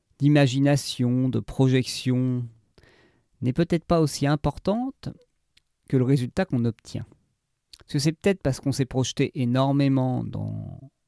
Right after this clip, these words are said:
dans un rêve que ce rêve a de la valeur pour nous. Bien sûr, le chemin peut être plaisant, peut être agréable pour, euh,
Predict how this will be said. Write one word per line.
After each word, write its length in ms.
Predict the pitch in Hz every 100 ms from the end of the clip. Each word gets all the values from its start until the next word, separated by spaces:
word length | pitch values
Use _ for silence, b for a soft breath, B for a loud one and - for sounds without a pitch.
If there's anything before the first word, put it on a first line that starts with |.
| _ b b b b b b b b _ _ _ 175
dans 380 | 147 107 107 104
un 100 | 98
rêve 440 | 123 202 240 - - _ _ _ _ _ _
que 680 | - 123 62 120 57 55 53 95 - - _ _ _ _ _ _ _ _ _ _
ce 180 | - 123
rêve 220 | 110 151
a 60 | 120
de 60 |
la 80 | 107
valeur 260 | 107 113 135
pour 180 | - 98
nous. 160 | 143 - b b b b b _ _ _ _ _ _ _ _ _ _ _ _ _ _ _ _ _ _ _
Bien 180 | 139 156
sûr, 320 | - 262 269
le 140 | 147 139
chemin 300 | - 165 170
peut 160 | 131
être 140 | 120 -
plaisant, 540 | 117 117 120 151 160
peut 160 | 156 104
être 140 | 92
agréable 540 | 107 110 160 190 185 170
pour, 300 | - 117 104
euh, 280 | 98 95 78